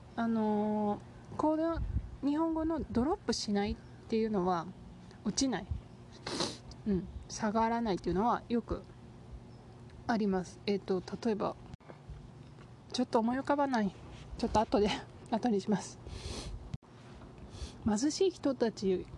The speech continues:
を助ける、えー、ウェブサイトなんですね、これは。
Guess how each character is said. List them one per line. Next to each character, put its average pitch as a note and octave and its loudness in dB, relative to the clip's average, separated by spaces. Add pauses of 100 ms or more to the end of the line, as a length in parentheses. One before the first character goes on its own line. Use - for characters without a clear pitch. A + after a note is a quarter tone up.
(340)
を C4 6
助 B3+ 2
け B3+ 2
る、 C4+ 2 (1160)
え - -2
ー、 A3+ 2
ウ - 2
ェ A3 6
ブ A3 2
サ G#3+ 4
イ F#3 4
ト - -2
な G#3+ 0
ん A3+ -4
で G3 -4
す - -2
ね、 D4 4
こ G3+ 2
れ F#3+ 2
は。 F#3 0